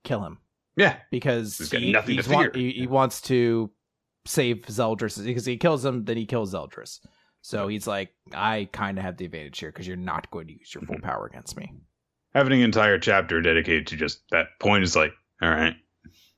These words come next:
Speaker 1: We get action in it,
Speaker 2: So,
Speaker 1: and I, it,
Speaker 2: yeah.
Speaker 1: yeah, it's just there.
Speaker 2: Let's move on to the Promised Neverland.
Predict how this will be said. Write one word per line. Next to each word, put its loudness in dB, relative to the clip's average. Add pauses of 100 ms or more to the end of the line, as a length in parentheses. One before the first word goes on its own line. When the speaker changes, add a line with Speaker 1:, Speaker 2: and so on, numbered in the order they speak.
(140)
Speaker 1:
We 2
get 4
action 2
in 0
it, 2
Speaker 2:
So, -2
Speaker 1:
and -2
I, 2
it, -6
Speaker 2:
yeah. -20 (380)
Speaker 1:
yeah, -2 (120)
it's -2
just -8
there. -6 (2750)
Speaker 2:
Let's 0
move 8
on 6
to 2
the 4
Promised 4
Neverland. 4